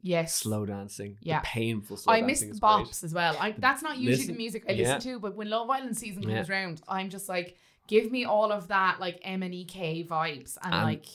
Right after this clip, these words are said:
Speaker 1: what's your man's name who used to be on Geordie Shore? That D J fella.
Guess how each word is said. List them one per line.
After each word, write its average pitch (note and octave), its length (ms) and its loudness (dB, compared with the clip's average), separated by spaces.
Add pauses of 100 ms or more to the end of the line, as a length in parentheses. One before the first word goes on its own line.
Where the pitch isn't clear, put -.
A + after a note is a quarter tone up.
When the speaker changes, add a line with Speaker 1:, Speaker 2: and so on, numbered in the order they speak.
(160)
Speaker 1:
what's F#3 200 -12
your F#3+ 100 -6
man's F3 240 -6
name E3 180 -8
who E3 40 -10
used D#3+ 140 -12
to - 60 -20
be D#3+ 60 -14
on D#3 80 -8
Geordie D3+ 220 -12
Shore? D#3 300 -10 (280)
That - 140 -16
D D#3+ 140 -8
J D#3+ 200 -12
fella. - 220 -16